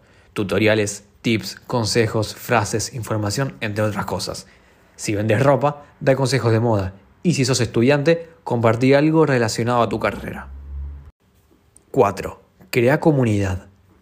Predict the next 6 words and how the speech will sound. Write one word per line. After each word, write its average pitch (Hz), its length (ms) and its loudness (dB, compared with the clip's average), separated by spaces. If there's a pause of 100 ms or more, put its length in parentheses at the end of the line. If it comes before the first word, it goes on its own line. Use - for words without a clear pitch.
(140)
En 120 140 0
Instagram, 123 600 0 (200)
crear 151 240 0
comunidad 127 600 0 (100)
es 135 100 -4
fundamental 113 800 0